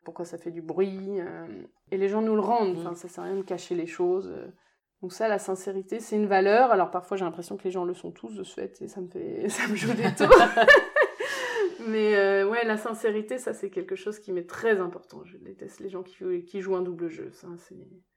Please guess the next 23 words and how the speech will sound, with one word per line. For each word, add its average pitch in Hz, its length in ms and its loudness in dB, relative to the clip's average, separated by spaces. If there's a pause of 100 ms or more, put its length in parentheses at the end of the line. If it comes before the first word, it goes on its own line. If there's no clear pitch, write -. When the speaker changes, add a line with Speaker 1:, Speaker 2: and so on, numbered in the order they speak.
Speaker 1:
ça 196 120 -16
m'insupporte. 185 920 -6 (500)
L'entraide, 247 720 2 (380)
alors 185 240 -10
même 185 200 -6
si 190 200 -16
j'ai 208 100 -8
pas 185 140 -12
encore 185 240 -8
vraiment 190 300 -2
fait 220 140 -8
mon 220 180 -4
Speaker 2:
Oui. 202 140 -4
Speaker 1:
trou, 269 260 0
de 202 120 2
ce 196 80 -8
fait, 208 180 -2
les 196 100 2
gens, 208 180 -4
ils 180 100 -2
vont 180 80 -8
dire, - 120 -12
bah, - 140 -20